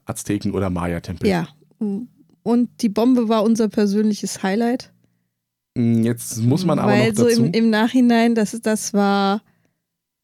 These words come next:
Speaker 2: Spannung pur, weil's wirklich auf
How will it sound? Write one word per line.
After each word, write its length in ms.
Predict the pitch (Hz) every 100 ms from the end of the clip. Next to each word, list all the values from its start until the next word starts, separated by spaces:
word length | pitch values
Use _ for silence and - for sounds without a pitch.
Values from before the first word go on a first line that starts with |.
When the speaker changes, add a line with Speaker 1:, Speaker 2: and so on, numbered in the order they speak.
| -
Speaker 2:
Spannung 600 | - - 214 226 240 233 -
pur, 480 | - 240 226 190 190
weil's 420 | 202 202 196 202
wirklich 440 | 214 226 254 233 -
auf 420 | 202 208 -